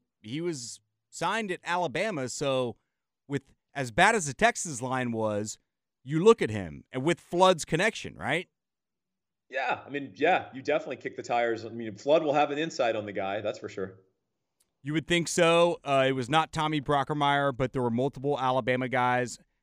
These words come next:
Speaker 1: including a pretty good tight end. They've, they obviously have tons of talent and a five-star outside lineback-, linebacker, I think, Drew Sanders.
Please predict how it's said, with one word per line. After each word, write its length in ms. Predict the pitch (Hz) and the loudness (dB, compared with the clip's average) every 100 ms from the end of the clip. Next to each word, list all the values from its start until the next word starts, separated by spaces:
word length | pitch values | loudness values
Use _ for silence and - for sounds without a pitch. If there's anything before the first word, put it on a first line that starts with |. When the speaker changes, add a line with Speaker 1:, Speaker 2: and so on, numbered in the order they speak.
| _ | _
Speaker 1:
including 440 | 120 139 139 131 | -8 -2 0 -2
a 40 | |
pretty 220 | 117 143 135 | -2 -2 0
good 200 | 131 - | -2 0
tight 280 | 123 123 | 0 2
end. 380 | 123 123 123 120 - _ _ _ _ _ 120 | 0 -2 -4 -6 -12 _ _ _ _ _ -6
They've, 240 | 123 156 131 _ - 131 131 | -2 -2 -2 _ -20 -20 -18
they 260 | 131 156 180 | 0 4 6
obviously 500 | 170 165 151 151 127 | 6 4 0 -2 0
have 220 | 131 - | 0 -2
tons 260 | - 151 131 | -4 -4 -4
of 60 | |
talent 280 | 127 135 117 | -2 -2 -2
and 140 | 139 147 | -2 -4
a 60 | |
five-star 520 | - 127 127 - 127 | -2 -2 -2 -2 -2
outside 320 | 123 120 117 104 | -2 -2 -6 -4
lineback-, 340 | 123 123 113 _ | -4 -4 -8 _
linebacker, 640 | 113 131 127 113 104 110 101 | -4 -2 0 -2 -2 -4 -4
I 60 | |
think, 180 | 107 107 | -4 -8
Drew 220 | 123 123 | -6 -6
Sanders. 640 | 104 123 120 104 92 87 | -4 -4 -4 -4 -8 -10